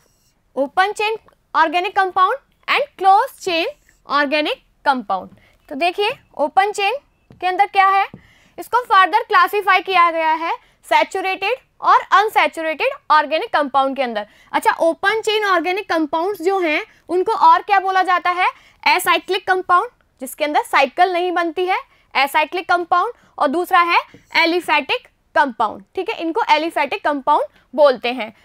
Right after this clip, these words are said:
अब इसके अंदर आते हैं सैचुरेटेड और अनसैचुरेटेड। सैचुरेटेड मतलब जिसके अंदर सारे के सारे बॉन्ड्स कैसे हों, सिंगल बॉन्ड हो।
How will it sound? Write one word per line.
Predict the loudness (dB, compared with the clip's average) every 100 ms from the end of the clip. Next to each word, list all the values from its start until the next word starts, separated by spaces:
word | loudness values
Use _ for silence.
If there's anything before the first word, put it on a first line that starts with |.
| _
अब | 2 2 -2 _ _
इसके | -8 -4 -2
अंदर | 2
आते | 2 0
हैं | -2
सैचुरेटेड | 2 2 0 -4 -2 -4 -4 _ _ 0
और | 2
अनसैचुरेटेड। | 2 2 2 2 0 -4 -4 -6 -8 _ _
सैचुरेटेड | 2 2 2 -2 -2 0
मतलब | 0 0 2 0
जिसके | -2 -2 0
अंदर | 2 0 -2 -18 _
सारे | 0 2 4 2
के | 0
सारे | 2 2 2
बॉन्ड्स | 0 -2 -4
कैसे | -2 -4 -2
हों, | -4 -2 -2 -4 _ _ -4
सिंगल | -2 2 2 2 _ 2
बॉन्ड | 4 4 0
हो। | -4